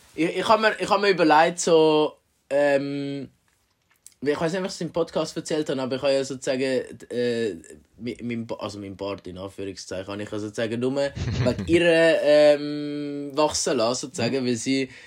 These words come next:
Speaker 1: weil ich bei so einer Lernphase gsi. Habe ich das erzählt im Podcast? Ich weiss gar nicht.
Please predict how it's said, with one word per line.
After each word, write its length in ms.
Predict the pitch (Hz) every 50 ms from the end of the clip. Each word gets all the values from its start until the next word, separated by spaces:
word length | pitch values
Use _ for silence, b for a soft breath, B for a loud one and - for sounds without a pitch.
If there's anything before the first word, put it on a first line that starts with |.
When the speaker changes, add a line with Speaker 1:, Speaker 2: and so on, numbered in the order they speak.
| b b b b
Speaker 1:
weil 120 | 123 127
ich 100 | 123 -
bei 60 | 151 135
so 100 | - 147
einer 180 | 139 139 123 - _ _ _ _ -
Lernphase 640 | 127 151 175 196 196 180 - 190 185 185 185 190 175
gsi. 240 | - - - 185 143
Habe 160 | - 127 139
ich 60 | 156 -
das 160 | - - -
erzählt 320 | 131 123 - 196 208 - -
im 60 | 190
Podcast? 400 | - 185 185 - - 98 92 - -
Ich 40 |
weiss 240 | 87 85 87 87 -
gar 100 | - 82
nicht. 220 | - - 85 -